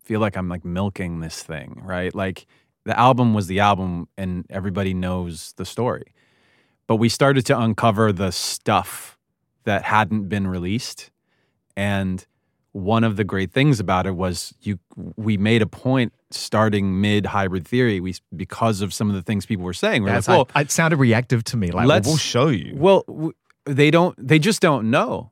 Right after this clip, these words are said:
Speaker 1: Like,
Speaker 2: Yeah.
Speaker 1: it's, the only problem is that they don't know. So let's show them, let's help them know. And so we, we brought our, our, Dave's, like, childhood friend Mark out on the road with us.
Speaker 2: Yeah.
Speaker 1: He was, like, filming everything. We were capturing more stuff.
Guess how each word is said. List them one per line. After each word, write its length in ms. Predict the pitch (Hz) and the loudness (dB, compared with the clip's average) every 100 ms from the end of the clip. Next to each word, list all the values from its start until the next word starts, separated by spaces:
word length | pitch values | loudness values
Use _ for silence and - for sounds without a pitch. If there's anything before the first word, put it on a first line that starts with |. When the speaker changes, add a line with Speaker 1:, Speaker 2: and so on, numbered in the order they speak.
| _ | _
Speaker 1:
Like, 200 | 135 165 | 2 4
Speaker 2:
Yeah. 60 | 156 | 4
Speaker 1:
it's, 120 | 143 | 2
the 100 | 175 | 4
only 220 | 220 247 | 6 6
problem 340 | - 202 190 156 | 4 4 4 2
is 80 | 131 | 2
that 120 | 127 | 4
they 80 | 139 | 4
don't 260 | 139 113 | 4 4
know. 320 | 135 101 - - _ - | 4 2 -2 -16 _ -12
So 260 | - 147 | 0 4
let's 240 | 131 139 - | 6 4 2
show 320 | - 135 127 | 0 2 4
them, 420 | 127 123 123 127 _ _ | 4 2 2 -2 _ _
let's 260 | 127 131 - - | 0 0 -2 -2
help 240 | 131 135 | 0 2
them 220 | 131 127 131 | 2 0 0
know. 240 | 175 - _ _ _ - | -2 -6 _ _ _ -8
And 120 | 110 | -4
so 120 | 123 | 2
we, 280 | 120 113 113 | 4 2 0
we 300 | 101 110 110 | -2 -2 -2
brought 380 | 98 - 110 110 | -4 -2 0 2
our, 100 | 107 - - | 0 -4 -4
our, 160 | 117 - | -4 -2
Dave's, 460 | 110 117 101 - - _ | 0 0 0 -6 -18 _
like, 160 | 113 101 | -8 -6
childhood 440 | - 127 127 117 | 0 2 2 0
friend 220 | 90 107 101 | -2 -2 0
Mark 320 | 104 95 - | 0 -2 -4
out 160 | 107 101 | -6 -6
on 100 | 101 | -6
the 80 | 98 | -4
road 240 | 101 104 | -4 -4
with 160 | 98 101 | -6 -6
us. 240 | 104 - - | -8 -8 -8
Speaker 2:
Yeah. 180 | 95 92 - | -8 -8 -8
Speaker 1:
He 80 | 110 | -8
was, 80 | 92 | -6
like, 100 | - | -8
filming 420 | 113 110 110 107 | -4 0 0 0
everything. 680 | 101 107 - 107 101 101 101 | -2 -4 -4 -2 -2 -2 -2
We 100 | 101 | -2
were 140 | 92 | -4
capturing 640 | - 123 - - 117 98 | -2 -2 0 -4 -4 -4
more 260 | 98 101 95 | -2 -2 -4
stuff. 460 | - - 123 - | -6 -2 0 0